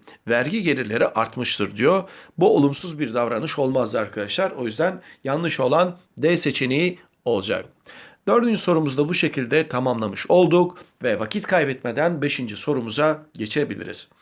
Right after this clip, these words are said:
Beşinci sorumuzda buna göre diyor hangilerine ulaşılabilir diyor. Parçaya bakalım şimdi. Antep haklı, halkı yaklaşık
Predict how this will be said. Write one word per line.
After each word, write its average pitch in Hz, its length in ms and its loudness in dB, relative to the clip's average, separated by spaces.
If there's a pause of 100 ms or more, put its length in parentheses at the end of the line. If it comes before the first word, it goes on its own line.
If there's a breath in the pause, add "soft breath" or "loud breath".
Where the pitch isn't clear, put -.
(1300 loud breath)
Beşinci 220 320 4
sorumuzda 190 540 2
buna 180 160 6
göre 165 240 6
diyor 160 140 4
hangilerine 151 440 4
ulaşılabilir 165 680 4
diyor. 160 280 4 (320 loud breath)
Parçaya 117 340 0
bakalım 110 320 0
şimdi. 120 420 2 (320 loud breath)
Antep 208 380 2
haklı, 131 460 0
halkı 113 640 4 (380 loud breath)
yaklaşık 170 520 0